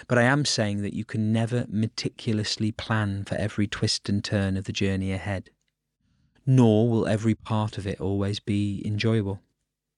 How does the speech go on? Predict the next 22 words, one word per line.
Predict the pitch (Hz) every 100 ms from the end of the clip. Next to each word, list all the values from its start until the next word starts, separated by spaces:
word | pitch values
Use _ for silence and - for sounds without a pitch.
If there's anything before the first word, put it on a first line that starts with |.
| _ _ _ _ _ - - _ _
I | 147
can | 143 135
promise | 147 139 139 -
you | 107
that | 101 -
some | - 123
of | 107
it | 98 90
will | 101
definitely | 113 - 104 -
suck. | - - 120 - - _ _ _ _ _ _ -
Sometimes | - 135 131 120 113 107 107
you | 104
will | 110
miss | 110 117 -
the | -
wave, | 101 98 98 101 - _ _ _ _ -
sometimes | - 139 131 127 127 127 120
you |
will | 107 101
wipe | 110 107 -
out, | 110 104